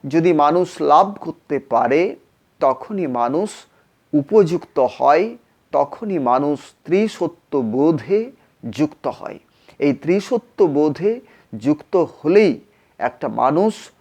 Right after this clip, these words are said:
বিশ্বের সমস্ত কর্মের উপযুক্ত হয়, বিশ্বের কল্যাণের উপযুক্ত হয়, আত্মকল্যাণের উপযুক্ত হয়, মানব কল্যাণ, আবহাওয়া প্রাণীকুলের কল্যাণ, সর্বকল্যাণের জন্য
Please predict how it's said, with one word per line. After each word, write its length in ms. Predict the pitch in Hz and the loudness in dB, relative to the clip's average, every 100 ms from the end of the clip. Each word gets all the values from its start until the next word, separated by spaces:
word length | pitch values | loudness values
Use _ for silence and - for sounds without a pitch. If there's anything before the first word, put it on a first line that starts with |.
| _ _ _ _ - | _ _ _ _ -4
বিশ্বের 520 | 120 165 - - 202 | 0 0 0 2 2
সমস্ত 840 | - - 170 247 247 - _ 190 | 2 -8 -2 -2 -4 -12 _ -2
কর্মের 640 | 165 - 147 139 156 175 196 - | 0 2 2 2 2 0 -2 -6
উপযুক্ত 640 | 135 - 147 147 156 - | -10 -2 0 0 -2 -6
হয়, 400 | 180 202 214 240 247 _ _ - | -6 -2 -4 -4 -14 _ _ -8
বিশ্বের 500 | 123 139 - 165 127 | -6 -6 -4 -4 -2
কল্যাণের 560 | 131 127 131 151 175 185 | -2 0 2 2 2 2
উপযুক্ত 500 | 196 208 214 - 240 | 0 -2 -4 -8 -8
হয়, 360 | - 247 247 277 - _ - | -6 -8 -10 -14 -20 _ -2
আত্মকল্যাণের 1080 | 120 147 - - 180 190 202 208 220 226 | 2 2 0 0 0 4 4 4 4 2
উপযুক্ত 480 | 220 233 226 233 - | 0 -2 -4 -6 -6
হয়, 340 | 247 262 254 269 _ _ _ _ - | -4 -4 -8 -10 _ _ _ _ -6
মানব 400 | 120 147 196 185 | -2 2 2 2
কল্যাণ, 440 | 214 220 220 233 240 | 4 6 4 2 -4
আবহাওয়া 460 | - - 160 180 208 | 0 2 2 0 -2
প্রাণীকুলের 580 | 208 214 214 226 226 220 | 0 -2 -2 2 2 4
কল্যাণ, 460 | 233 226 233 240 254 _ _ _ _ | 2 2 0 -2 -8 _ _ _ _
সর্বকল্যাণের 1400 | - - 175 190 180 190 180 147 143 143 151 175 220 233 254 _ _ _ _ _ _ - | -18 0 2 2 2 2 2 2 2 4 4 4 2 0 -6 _ _ _ _ _ _ -14
জন্য 580 | 104 151 175 190 226 247 | -2 2 2 2 2 0